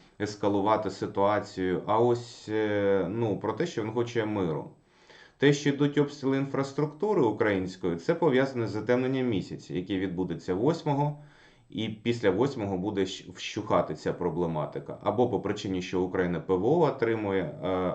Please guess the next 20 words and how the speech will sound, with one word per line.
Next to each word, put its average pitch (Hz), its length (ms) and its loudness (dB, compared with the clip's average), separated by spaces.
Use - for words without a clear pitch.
або, 95 440 0
ну, 98 200 -4
ще 90 220 -4
по 85 160 -4
іншим 76 220 -8
всяким 69 520 -12
там 69 180 -10
чинникам. 73 600 -6
Ще 175 180 6
цікаво, 160 540 4
то, 139 160 4
що 147 140 0
я 123 80 6
побачив 120 480 2
на 110 80 -4
тому 113 240 -2
форумі, 131 340 4
багато 107 440 2
азіатських 104 840 0
внешностей 117 920 -2